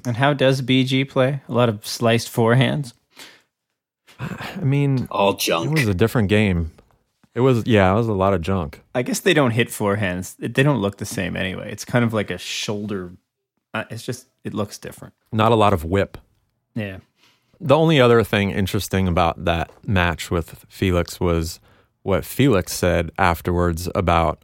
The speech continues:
Speaker 2: he admires what he does on the court. He's a good player. His tennis is incredible. But beyond that, if I wasn't a tennis player, and if, <laughs> this is what he said, this is how you see how young he is. If we knew each other at school or whatever,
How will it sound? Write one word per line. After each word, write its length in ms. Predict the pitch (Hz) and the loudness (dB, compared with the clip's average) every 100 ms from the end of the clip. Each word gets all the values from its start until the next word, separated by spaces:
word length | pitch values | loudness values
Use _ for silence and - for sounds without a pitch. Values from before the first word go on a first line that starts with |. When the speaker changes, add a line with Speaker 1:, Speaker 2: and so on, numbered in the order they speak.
| _ _ | _ _
Speaker 2:
he 140 | 113 | 0
admires 480 | 92 90 95 95 85 | 2 4 4 2 2
what 120 | 92 | -2
he 60 | 85 | 0
does 240 | 95 92 | 2 2
on 140 | 95 85 | 0 -2
the 100 | 73 | -4
court. 400 | - 113 107 95 | 0 2 4 2
He's 120 | 87 | -2
a 40 | |
good 180 | 98 - | -6 -6
player. 480 | - 110 104 101 98 | 0 2 2 2 0
His 180 | 90 - - | -2 -6 -8
tennis 520 | 110 104 90 - - | -4 -2 -4 -6 -10
is 320 | - 85 82 - | -6 -4 -6 -6
incredible. 680 | 98 85 107 98 95 92 90 - - _ _ - | -6 -2 0 2 4 2 0 -8 -20 _ _ -2
But 340 | 165 104 - _ _ | 2 2 2 _ _
beyond 340 | 120 113 120 104 | 0 2 2 2
that, 140 | 92 | 2
if 100 | 95 95 | 2 0
I 60 | |
wasn't 300 | 92 104 98 | 2 2 0
a 40 | 92 | -2
tennis 320 | - 92 87 | -2 -2 -4
player, 480 | - 90 82 85 - _ _ _ _ _ _ - | -2 -2 0 -2 -4 _ _ _ _ _ _ -4
and 160 | 95 | 0
if, 200 | 92 80 - - | 0 -2 -4 -2
<laughs> 0 | 151 | 0
this 220 | 110 113 | 0 0
is 120 | 98 | 2
what 100 | 92 | 2
he 60 | 90 | 0
said, 320 | - 95 85 | 0 0 0
this 180 | 87 - | -2 -4
is 140 | 85 - | -6 -2
how 120 | 95 | -2
you 100 | 90 | -2
see 200 | - 92 | -4 -4
how 100 | 85 | -2
young 240 | 85 87 | 0 0
he 100 | 87 | 0
is. 220 | 87 82 - _ _ | -2 -4 -8 _ _
If 160 | 110 - | -4 0
we 120 | 107 | 2
knew 160 | 110 113 | 4 4
each 160 | - | 4
other 220 | 110 101 | 2 4
at 120 | 87 - | 2 -2
school 380 | - 123 117 | -2 2 4
or 180 | 101 92 | 4 2
whatever, 480 | 92 92 87 90 | 4 4 2 0